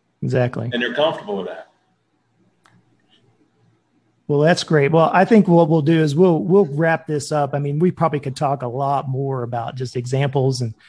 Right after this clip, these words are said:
Speaker 1: what, what the future holds for statistical engineering, but I really appreciate you all taking the time to come on and, and, and talk about what it is and tell us about the, uh, the I S E A and, um, the I C E A. And, um,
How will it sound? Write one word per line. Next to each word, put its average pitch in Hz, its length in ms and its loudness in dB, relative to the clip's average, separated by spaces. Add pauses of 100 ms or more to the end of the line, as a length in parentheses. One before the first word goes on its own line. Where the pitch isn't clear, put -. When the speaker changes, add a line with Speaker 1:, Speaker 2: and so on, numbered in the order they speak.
(300)
Speaker 1:
what, 135 300 2
what 139 220 2
the 131 140 0
future 147 360 0
holds 143 280 0
for 127 100 -6
statistical 127 480 -6
engineering, 127 380 -2
but 123 200 -2
I 147 100 4
really 156 320 2
appreciate 139 420 -4
you 131 180 -2
all 120 80 -2
taking 131 300 -6
the 120 80 -6
time 131 300 -2
to 127 80 -4
come 131 220 -2
on 123 260 -2
and, 120 100 -6 (560)
and, 120 240 -2
and 113 160 -2
talk 143 320 2
about 135 240 2
what 139 160 2
it 131 100 0
is 139 360 2
and 120 120 -4
tell 135 200 0
us 127 160 -4
about 127 360 -4
the, 131 160 -6 (100)
uh, 135 120 -6
the 127 200 -4
I 135 140 2
S 135 180 0
E 139 140 2
A 135 320 0 (440)
and, 127 400 -2
um, 123 420 -4 (240)
the 131 380 -2
I - 200 -4
C 139 240 2
E - 20 6
A. 135 160 2 (260)
And, 147 300 2
um, 143 340 2